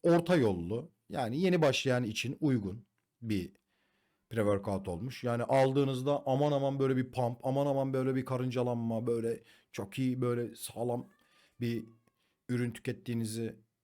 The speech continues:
düşünmeyin. Yani eğer pre-workoutları uzun süredir kullanıyorsanız bu pre-workout size çok hafif gelebilir. Yani orta yollu bir pre-workout olmuş bu. Yağ yakım, karnitinlerine falan bakmayacağız. Dediğim gibi vitaminleri burada bolca vitaminleri var.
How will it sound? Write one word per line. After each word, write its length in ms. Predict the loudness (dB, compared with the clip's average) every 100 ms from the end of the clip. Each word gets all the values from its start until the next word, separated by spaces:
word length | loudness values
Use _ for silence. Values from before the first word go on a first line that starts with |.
| _ _ _
düşünmeyin. 560 | -12 -8 -6 -4 -6 -6
Yani 320 | -6 -6 -8 -10
eğer 300 | -6 -6 -6 -12 _ _ _ _
pre-workoutları 640 | 0 2 2 0 -4 -2 -2
uzun 240 | -2 -2
süredir 380 | -2 -4 -4 -6
kullanıyorsanız 600 | -6 -4 -2 -4 -6 -6
bu 60 | -6
pre-workout 580 | -4 -2 -2 -2 -4 -6
size 140 | -10
çok 240 | -10 -10
hafif 180 | -10 -6
gelebilir. 540 | -2 -2 -2 -4 -8 _ _ _
Yani 180 | -12 -6
orta 320 | 2 2 4
yollu 240 | 0 -2 -8
bir 40 |
pre-workout 580 | -8 -8 -6 -8 -12 -12
olmuş 360 | -12 -14 -14 -12
bu. 160 | -14 -14 _ _ _ _ _ _
Yağ 160 | 0 2
yakım, 300 | 2 0 -4
karnitinlerine 640 | -2 -4 -4 -4 -2 -2
falan 280 | -4 -4 -2
bakmayacağız. 500 | -4 -6 -8 -8 -6
Dediğim 200 | -4 -4
gibi 160 | -4 -6
vitaminleri 580 | -6 -4 -2 -4 -6
burada 260 | -8 -8 -4
bolca 420 | -4 -4 -8 -10 -14
vitaminleri 640 | -12 -10 -8 -6 -8 -6
var. 400 | -6 -8 -12